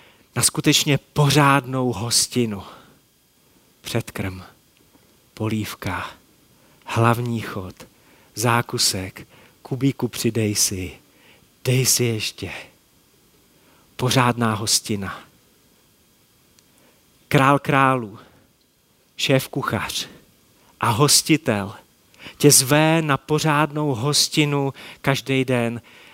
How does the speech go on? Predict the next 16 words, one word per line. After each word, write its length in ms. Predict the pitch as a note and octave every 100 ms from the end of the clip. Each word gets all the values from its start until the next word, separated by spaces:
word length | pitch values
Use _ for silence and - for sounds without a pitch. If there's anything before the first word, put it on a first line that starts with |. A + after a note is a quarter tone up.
| -
A 40 |
víte, 200 | B2 -
co 140 | D3 D#3
je 80 | D3
na 120 | C#3
duši 260 | C#3 -
skvělý? 560 | D3 - C#3 C3 A#2 B2+ - _ _ _ _ _
Vaše 220 | A2 -
duše 220 | A2+ G#2+ A#2+
nemůže 300 | A2+ A2+ A2+
stloustnout. 720 | - A2+ G#2+ - A2 A2 - _ _ _ _ _ _ _ _ _ _ _ _ _ _ _ _ _ -
Nebudete 400 | F#3+ F#3 G3 F#3
muset 280 | F3 E3 D3+
řešit 360 | C3+ F#3 - D#3+
žádnou 300 | E3+ D#3 E3
dietku. 580 | D3 F3 F3+ - D#3+